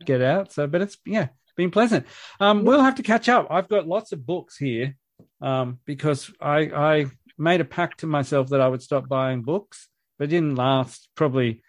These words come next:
Speaker 1: a week. And in fact, it
Speaker 2: <laughs>
Speaker 1: lasted, like, a day because I made that, and Noelle was with me, and I said, "I'm not gonna buy any more new books." And then the next day on Instagram or something, I posted up, like, "David Sedaris has a new book coming out." And I was like,
Speaker 2: Mm-hmm.
Speaker 1: "Oh,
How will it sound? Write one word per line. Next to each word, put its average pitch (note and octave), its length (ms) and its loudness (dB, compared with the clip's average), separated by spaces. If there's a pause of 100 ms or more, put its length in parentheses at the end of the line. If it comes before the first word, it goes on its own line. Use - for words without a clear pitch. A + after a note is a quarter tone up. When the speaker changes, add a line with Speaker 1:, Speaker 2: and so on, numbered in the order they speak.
(200)
Speaker 1:
a C3 80 0
week. B2+ 440 0 (300)
And D3 100 0
in D#3 60 0
fact, B3 240 2
it G3 60 4
Speaker 2:
<laughs> F#3+ 120 4
Speaker 1:
lasted, G#3+ 300 2
like, F3 180 2
a D#3+ 60 0
day D3 360 2
because C3 280 -6
I C3 80 -2
made C#3 340 -4
that, B2+ 220 -4 (640)
and C3+ 140 -2
Noelle C#3+ 340 2
was C#3 160 -2
with C#3+ 140 -4
me, B2+ 120 -4
and A#2 100 -6
I A2+ 80 -6
said, A2+ 300 -8 (480)
"I'm B2 160 2
not D#3 160 2
gonna E3 140 2
buy D3+ 220 2
any D3+ 120 0
more D3 200 2
new C#3+ 180 -2
books." C3 380 -4
And B2+ 180 -4
then B2 260 -4 (560)
the C3 140 -6
next C3 340 -6
day B2 420 0 (280)
on B2 380 -2
Instagram A#2+ 600 -4
or A2+ 40 -6
something, A#2 240 -6
I - 40 -6
posted A#2 340 -6
up, G#2+ 140 -8
like, G2 180 -10 (460)
"David D#3 300 0
Sedaris F3 540 2
has D3+ 180 -2
a D#3+ 40 -2
new E3+ 180 -2
book G3+ 240 -2
coming D#3 240 -2
out." B2+ 60 0
And B2+ 80 -4
I - 20 -4
was B2+ 120 -8
like, C3+ 120 -4
Speaker 2:
Mm-hmm. D3+ 180 -2
Speaker 1:
"Oh, D3 380 4